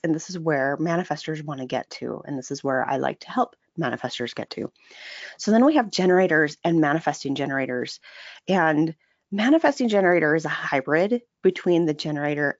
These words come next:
and the manifesting generator. So we'll get to them in a minute. So let's talk about the generator for a moment. So all generators, including manifesting generators,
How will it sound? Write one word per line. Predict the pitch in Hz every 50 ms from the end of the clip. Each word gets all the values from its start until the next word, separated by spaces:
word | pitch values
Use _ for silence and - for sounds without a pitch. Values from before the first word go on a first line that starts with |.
| _
and | - 160 147 139
the | 139
manifesting | 135 123 123 131 135 - 175 180 - - 226 233
generator. | 233 247 247 247 247 254 247 262 262 254
So | 254 - 202
we'll | 180 180
get | 175 214 226 -
to | -
them | - 214 202 190 185
in | 180
a | 170
minute. | 165 156 151 147 160 220 262 269 -
So | - - - 175
let's | 170 190 - - -
talk | - - - 269 269 359
about | 359 330 285 - - _ _ _
the | _ 254 240 - _
generator | - - 151 143 127 123 120 123 117 117 120 113 - - - _ _
for | - 131
a | 131
moment. | 127 120 120 123 117 - - _ _ _ _ _ _ _ _ _ _ - - _ _ _ - - - - - - - - - -
So | - 240 214 -
all | 185 220 262 269
generators, | - 226 202 190 175 165 170 165 156 160 175 175 -
including | - 190 202 190 - - 196 202 196 208 202
manifesting | 185 165 156 156 156 - 143 - - 151 147
generators, | 143 147 135 - 135 135 127 131 147 170 - -